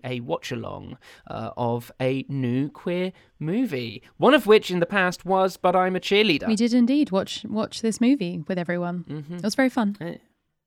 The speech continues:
Speaker 1: very fun. But yeah, come along, support the pod, join our community. Everyone's nice.
Speaker 2: Yeah. Also, if this is your first time or second time, third time,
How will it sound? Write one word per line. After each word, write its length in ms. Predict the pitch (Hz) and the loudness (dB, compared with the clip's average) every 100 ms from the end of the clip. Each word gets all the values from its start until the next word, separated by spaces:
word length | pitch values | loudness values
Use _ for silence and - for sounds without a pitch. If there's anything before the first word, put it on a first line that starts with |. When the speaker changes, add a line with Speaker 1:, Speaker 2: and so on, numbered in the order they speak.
| _ | _
Speaker 1:
very 220 | 175 175 | -6 -6
fun. 320 | 165 - 127 135 - - - | -8 -12 -16 -16 -20 -20 -6
But 140 | 208 | 2
yeah, 220 | 220 196 - - | 6 6 4 -12
come 200 | - 180 | -4 0
along, 380 | 185 160 143 151 - _ | 2 0 0 -4 -10 _
support 380 | - - 208 175 | -16 0 0 0
the 80 | |
pod, 400 | - 127 120 117 - _ | -4 -4 -4 -10 -18 _
join 200 | 165 180 | -4 -4
our 100 | 180 | -4
community. 880 | 175 135 139 135 127 123 117 117 117 _ _ _ - | -6 -4 -2 -4 -4 -4 -2 -4 -8 _ _ _ -10
Everyone's 600 | 185 190 190 185 196 190 | -6 -4 -2 -2 -4 -4
nice. 800 | 165 147 160 170 - - - - _ - _ _ _ _ _ | -4 -2 -4 -6 -10 -8 -8 -12 _ -20 _ _ _ _ _
Speaker 2:
Yeah. 540 | 277 247 185 160 - - - - - | 4 4 2 -2 -8 -12 -12 -12 2
Also, 260 | 320 403 294 | 4 8 8
if 60 | 285 | 6
this 160 | 302 | 4
is 120 | 311 | 6
your 300 | 269 247 233 | 8 10 8
first 420 | - - 240 277 - | 4 4 6 6 4
time 560 | 185 180 180 196 233 - _ | 2 4 4 4 2 -2 _
or 120 | 349 | 0
second 280 | - 330 311 | 4 6 6
time, 200 | 349 370 | 6 2
third 400 | - 208 185 196 | 4 6 8 6
time, 320 | - 277 403 | 6 6 6